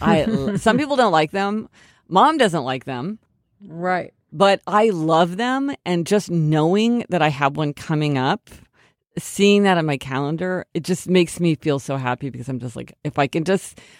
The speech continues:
Speaker 1: march my way there, and eventually I will reach that oasis of massage. I love it.
Speaker 2: And do you just feel totally relaxed during that hour? Like you're just let all your cares slip away?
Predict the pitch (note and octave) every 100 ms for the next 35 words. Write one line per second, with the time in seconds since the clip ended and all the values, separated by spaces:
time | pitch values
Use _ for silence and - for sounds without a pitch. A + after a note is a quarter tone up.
0 | - E3 D#3 F#3+ - G3 F#3+ F#3+ F#3+ F#3+
1 | E3 D3+ C#3+ B2+ D3+ E3+ E3+ D#3+ D#3 D3+
2 | C#3+ - B2+ - B2+ C3 - B2+ - A2
3 | A#2 - G1+ G1+ - C#3+ C#3+ - A#2 B2
4 | B2+ - - _ - A3+ G3+ G3+ A3+ A3+
5 | G3 A3 G3+ F#3+ - G3 G#3+ G#3 G3 F3+
6 | E3+ E3 E3 G3 - - F#3 F3 F3 F3
7 | E3 E3 E3+ F3 F#3 F#3 D#3 C#3+ - _
8 | _ _ - - - - E3+ D#3+ D#3+ D#3
9 | - F3 E3+ E3 E3 E3 D#3 - E3+ E3
10 | E3 - - F3 D#3 E3 D#3+ E3 F#3 G3+